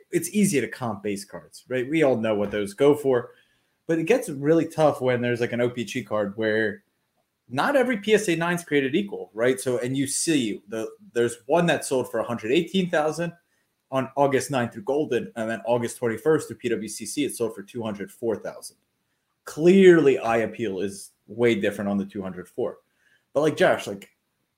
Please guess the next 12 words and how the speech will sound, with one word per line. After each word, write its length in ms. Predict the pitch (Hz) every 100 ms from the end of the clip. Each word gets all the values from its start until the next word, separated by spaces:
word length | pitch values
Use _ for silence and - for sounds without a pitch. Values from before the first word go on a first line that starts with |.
| _ 123
obviously 480 | - 147 143 127
as 80 | 113
a 40 | 107
one-off, 440 | 135 147 110 -
that's 160 | 98 151
easy, 240 | 160 104
but 320 | 107 107 -
those 180 | 135 147
happen 320 | 139 127 117
all 220 | 101 113
the 100 | 101
time. 380 | 98 127 98 90